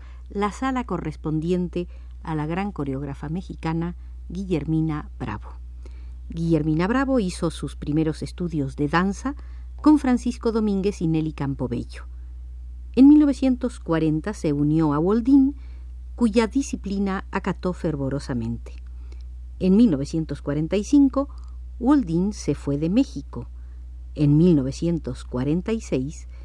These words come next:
Guillermina Bravo y Ana Mérida formaron el Ballet Waldín. Contando con un aporte de ciento cincuenta pesos de la Secretaría de Educación Pública, se presentaron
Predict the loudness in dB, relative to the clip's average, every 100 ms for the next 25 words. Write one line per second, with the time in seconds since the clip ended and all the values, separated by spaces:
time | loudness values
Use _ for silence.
0 | -14 -14 -12 -2 0 4 2 2 0 0
1 | 2 2 2 0 2 2 2 2 2 0
2 | -6 -8 -10 -14 -16 -2 4 4 4 0
3 | 0 -2 -6 -12 -6 -4 -2 -2 -2 -2
4 | 0 -2 2 4 4 2 -10 -14 -16 -14
5 | -14 -14 -16 -16 -16 -2 4 6 6 4
6 | 4 2 2 2 0 4 4 4 0 -2
7 | -2 0 0 0 -2 -2 0 0 0 -2
8 | -2 -2 -2 -4 -2 -4 -4 -6 -4 -4
9 | -4 -2 -4 -4 -8 -8 -4 -2 -2 -2
10 | -2 -4 -6 -6 -12 -16 -16 -6 0 2
11 | 2 0 0 0 4 4 4 2 0